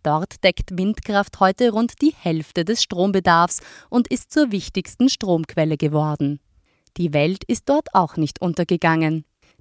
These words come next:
Die eigentliche Frage lautet also, ob wir bereit sind, der Windkraft eine Chance zu geben, unsere Energiezukunft mitzugestalten. Fazit:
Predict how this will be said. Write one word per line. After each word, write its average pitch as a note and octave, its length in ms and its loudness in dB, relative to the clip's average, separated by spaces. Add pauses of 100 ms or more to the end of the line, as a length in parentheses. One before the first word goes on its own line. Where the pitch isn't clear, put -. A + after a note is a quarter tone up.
(120)
Die D#3+ 240 -6
eigentliche G3 640 2
Frage F3 380 2
lautet F3+ 420 2
also, F#3+ 380 2 (420)
ob A#3+ 160 2
wir D4 100 4
bereit G#3 500 2
sind, F3 320 -4
der B3+ 140 2
Windkraft F#3+ 480 -2
eine A#3 180 2
Chance F3+ 380 -2
zu F#3+ 120 -6
geben, E3+ 400 -2
unsere F3 500 0
Energiezukunft G#3+ 1000 0
mitzugestalten. D#3 1000 -2 (560)
Fazit: E3 680 0